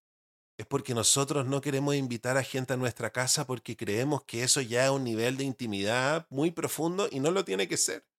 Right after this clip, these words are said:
Uno ha carreteado con gente que uno ha conocido menos y uno no va a invitar a un amigo de la pega. Hay que elegirlo bien igual. A comer algo rico a la casa, decirle, "¿Sabéis qué? Voy a preparar unos ñoquis, te invito a mi casa a comer los ñoquis".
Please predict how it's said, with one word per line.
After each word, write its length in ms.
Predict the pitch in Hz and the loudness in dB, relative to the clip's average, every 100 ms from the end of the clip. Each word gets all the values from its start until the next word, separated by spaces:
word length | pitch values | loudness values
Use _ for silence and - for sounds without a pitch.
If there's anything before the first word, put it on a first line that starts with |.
| _ _ _ _ _ - | _ _ _ _ _ -2
Uno 340 | 190 240 294 - | 0 4 2 2
ha 100 | 180 | 0
carreteado 580 | 202 185 160 160 170 170 | 2 2 2 4 4 4
con 160 | 156 | 2
gente 480 | 131 - 170 170 170 | 2 2 2 2 -2
que 100 | 151 | 2
uno 260 | 156 170 170 | 2 4 2
ha 100 | 135 | 0
conocido 520 | 139 120 - 160 151 | -2 0 0 2 2
menos 500 | 131 156 127 104 127 | 2 2 2 0 -2
y 120 | - 131 | -2 -2
uno 200 | 131 135 | 0 2
no 120 | 123 | 2
va 60 | |
a 40 | 120 | 2
invitar 500 | 120 113 110 117 120 | -2 -4 0 2 2
a 60 | 113 | -2
un 120 | 113 | -2
amigo 300 | 110 104 107 | 0 0 0
de 100 | 104 | 2
la 160 | 90 85 | 0 0
pega. 640 | 107 87 82 82 104 101 _ _ _ _ | 0 0 -2 -4 -6 -8 _ _ _ _
Hay 140 | 104 107 | -2 -2
que 120 | 107 | -2
elegirlo 480 | 87 - 104 82 80 | -4 -6 -6 -4 -4
bien 240 | 110 127 | -2 0
igual. 500 | 143 120 76 76 87 _ _ _ _ _ _ | 2 2 2 -4 -10 _ _ _ _ _ _
A 100 | 131 | -2
comer 280 | 131 123 135 | 0 2 2
algo 240 | 131 117 | 2 2
rico 220 | 113 131 | -2 -2
a 40 | 127 | 0
la 120 | 123 | 0
casa, 480 | 160 160 - 151 156 | 0 -2 0 0 0
decirle, 460 | 131 - 135 123 | 0 -2 0 -2
"¿Sabéis 300 | 110 104 139 - | -2 -4 -4 -6
qué? 320 | - 180 202 | -6 -2 -2
Voy 180 | 151 143 | 0 -2
a 60 | |
preparar 380 | 127 117 113 127 | -2 -2 0 0
unos 200 | 143 120 | 0 -2
ñoquis, 500 | 104 123 143 - 101 | -2 0 0 -2 -10
te 120 | - | -6
invito 280 | 101 110 147 | -6 -2 -2
a 40 | 170 | 0
mi 100 | 160 | 0
casa 400 | 160 151 165 143 | 0 -2 -2 -4
a 60 | |
comer 200 | 135 131 | -2 -2
los 140 | 120 104 | -2 -6
ñoquis". 440 | 85 78 - 82 | -8 -10 -14 -18